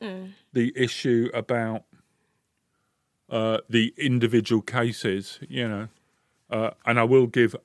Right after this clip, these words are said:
Speaker 2: an example, and it does resonate with me still, despite the fact I think it was the first school appeal I ever dealt with, which would have been
Speaker 1: Wow.
Speaker 2: nineteen,
Speaker 1: What year?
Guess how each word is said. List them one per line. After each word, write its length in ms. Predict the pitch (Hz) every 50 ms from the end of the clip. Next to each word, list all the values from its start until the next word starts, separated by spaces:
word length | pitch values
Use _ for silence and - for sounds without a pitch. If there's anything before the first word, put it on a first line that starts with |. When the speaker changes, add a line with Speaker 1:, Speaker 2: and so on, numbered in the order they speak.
| _ _
Speaker 2:
an 180 | 123 127 120 107
example, 680 | 110 107 110 110 104 101 101 101 - 107 95 104 - _
and 140 | - 101 107
it 120 | 104 107
does 380 | 110 120 113 107 95 - - - -
resonate 580 | - 107 107 117 117 - 107 104 101 101 107 -
with 160 | 110 101 90
me 180 | 110 104 101
still, 520 | 92 - - - - 117 107 101 101 117 - _ _ _ _ _ _ _
despite 420 | - 104 90 - - 127 120 117 -
the 80 | 101
fact 220 | - - 101 - -
I 60 | 104
think 180 | - - 120 110
it 40 | 113
was 100 | 110 101
the 60 | -
first 560 | 101 - - - 120 110 107 104 - - - _ _ _ _ _ _ _ _ _
school 460 | _ - - - - 127 120 110 110 110
appeal 640 | 101 - - 131 120 110 104 101 98 98 98 - - -
I 160 | 110 107 - - _
ever 280 | - 120 113 107 104 101
dealt 280 | - 120 110 107 101
with, 240 | - 101 90 85 - - _
which 200 | 104 98 - -
would 100 | 107 95
have 80 | -
been 220 | - 101 95 98 101
Speaker 1:
Wow. 140 | 110 113 110 110 -
Speaker 2:
nineteen, 440 | 120 117 107 107 110 104 175 - - -
Speaker 1:
What 160 | 196 208 220
year? 300 | 208 196 185 190 262